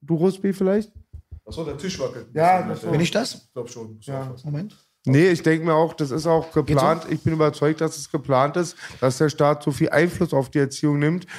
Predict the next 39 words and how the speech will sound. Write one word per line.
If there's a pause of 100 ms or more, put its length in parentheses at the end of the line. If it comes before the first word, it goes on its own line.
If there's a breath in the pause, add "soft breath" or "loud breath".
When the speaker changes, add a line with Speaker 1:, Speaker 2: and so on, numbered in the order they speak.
(120)
Speaker 1:
indem
man
halt
die
Leute
immer
nur
funktionieren
lässt
Speaker 3:
Also
Speaker 1:
und
Speaker 3:
ich
Speaker 1:
die
Speaker 3:
pers-,
Speaker 1:
Kinder
mit
Speaker 3:
ja.
Speaker 1:
drei
da
schon
sind,
Speaker 3:
Also
Speaker 1:
ne?
Speaker 3:
ich
persönlich
habe
mittlerweile
gelernt,
gar
nicht
mal
so
die
Leute
zu
überschätzen.
Die,
ich,
ich,